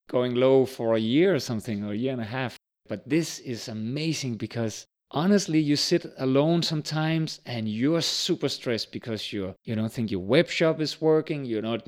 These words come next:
like, y-, your designs are not where you want it, your production just got delayed by another three months,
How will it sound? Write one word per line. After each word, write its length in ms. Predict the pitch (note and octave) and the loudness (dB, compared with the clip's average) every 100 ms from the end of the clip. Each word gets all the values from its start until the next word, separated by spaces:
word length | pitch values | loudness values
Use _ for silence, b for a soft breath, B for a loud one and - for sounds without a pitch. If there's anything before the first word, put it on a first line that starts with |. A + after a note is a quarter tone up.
| A#2 | -10
like, 220 | A2+ G2 | -8 -8
y-, 60 | G#2 | -8
your 360 | G#2 G2+ G2 F#2 | -10 -10 -10 -10
designs 640 | - - C#3+ D#3 E3+ D#3 | -12 -8 -4 0 0 -2
are 40 | |
not 380 | D3+ D3+ C3+ C#3 | -2 -4 -4 -8
where 160 | B2 B2 | -2 0
you 160 | B2 | 2
want 320 | B2 C#3+ D3 D3 | 0 0 0 -2
it, 160 | C#3+ | -2
your 240 | A#2 A2 G2+ | -2 -2 -2
production 840 | - G#2 F#2+ - C#3+ D3+ - C#3+ | -6 -14 -8 -4 -2 -2 -4 -2
just 360 | C3+ C3+ - _ - E2+ | 0 0 -4 _ -20 -4
got 240 | B2+ A#2+ | -2 -2
delayed 400 | - B2 C3+ C#3+ | 0 2 4 2
by 140 | C#3 B2 | 0 0
another 340 | B2 B2+ B2+ | 2 0 -2
three 300 | B2+ - C3+ | -4 -2 -2
months, 500 | B2 C3 D3+ D3 D3 | 0 -2 0 -2 -6